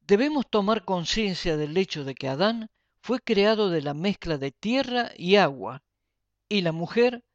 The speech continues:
fue más refinada, puesto que fue creada del propio cuerpo del primer ser humano. En este momento,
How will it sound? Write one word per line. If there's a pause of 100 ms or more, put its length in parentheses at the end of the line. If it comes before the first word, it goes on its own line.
(260)
fue
más
refinada, (480)
puesto
que
fue
creada (200)
del
propio
cuerpo (140)
del
primer
ser
humano. (2500)
En
este
momento,